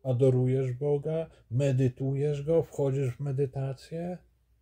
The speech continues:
Uuu, no właśnie. Ta dekantacja, wyciszenie, wejście w kontemplację, w medytację stwarza w nas wewnętrzną przestrzeń dla Boga, by nas przemówił.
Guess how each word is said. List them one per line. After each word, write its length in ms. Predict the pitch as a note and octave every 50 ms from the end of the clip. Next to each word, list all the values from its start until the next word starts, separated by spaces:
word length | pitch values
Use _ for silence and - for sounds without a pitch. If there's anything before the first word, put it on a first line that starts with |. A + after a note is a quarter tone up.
| _ _ _ _ _ _ _ _ _ _ _ _ _ _ _ _ _ _ _ _ _ _ _ _ _ _ _ _ _ _ _ _ - - _ -
Uuu, 1040 | G2+ G2 - - - - - - - - - - - - - - G#3 G#3 - - - _ _ _ _ - A#2
no 100 | A2+ G2+
właśnie. 460 | - - A#2 A#2 A2+ - _ _ _ _ _ _ _ _ _ _ _ _ _ _ _ _ _ _ _ _ _ _ _ _ _ _ _
Ta 140 | - F#2+ F#2+
dekantacja, 840 | F#2 G#2 - - A2 G#2 F#2+ - - G2+ F#2 - _ - G#2 G2
wyciszenie, 680 | F#2+ G2+ G2 _ - G2+ - - G#2+ G#2 G2+ G2+ G2 F#2
wejście 400 | G#2+ A2 G#2+ - _ - G#2 -
w 80 | _
kontemplację, 840 | - G#2+ G#2 - - G#2 G2+ - - A2+ A2 G#2+ - - - - -
w 60 | G#2+
medytację 920 | A2 A2+ G#2+ - - - - A#2+ - B2 _ _ _ - A#2+ G#2+ A2 A#2 - _ _ _ _ _ _ _ _
stwarza 760 | _ _ _ _ _ - A2+ A2+ A2 G#2+ G#2 G#2 A#2 A#2+ A2 A2+
w 120 | - A#2
nas 220 | G#2+ G2+ F#2+ G#2
wewnętrzną 680 | G#2+ G#2+ A2 G#2+ G#2 G#2+ G#2+ G#2 F#2+ - - A2 G#2+ G#2
przestrzeń 580 | - - - A2 - _ _ _ - G2+ G2
dla 140 | - G2+ G2+
Boga, 320 | G#2 G2+ G2+ G2+ - G2+
by 140 | G#2+ - G#2
nas 200 | G2+ G2 - -
przemówił. 520 | _ - - - F#2+ G2+ G#2 F#2+ _ _